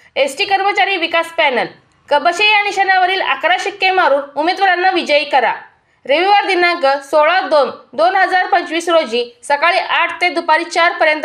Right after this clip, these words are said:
असणाऱ्या मतदान प्रचाराचा हा हलगीच्या आवाजाने अकरा उमेदवार यांनी केला.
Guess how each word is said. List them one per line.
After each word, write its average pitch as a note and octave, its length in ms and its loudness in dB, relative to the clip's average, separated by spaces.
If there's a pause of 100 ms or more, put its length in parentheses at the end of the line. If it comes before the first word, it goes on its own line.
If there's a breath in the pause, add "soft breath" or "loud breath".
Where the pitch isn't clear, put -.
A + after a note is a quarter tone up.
(140)
असणाऱ्या C#4 480 0 (240 loud breath)
मतदान F4 440 2
प्रचाराचा D4 540 2
हा D4+ 460 -2
हलगीच्या D#4+ 460 -2
आवाजाने D4 720 0 (100)
अकरा C4+ 320 0
उमेदवार E4 420 2
यांनी D4+ 360 0
केला. C4 340 0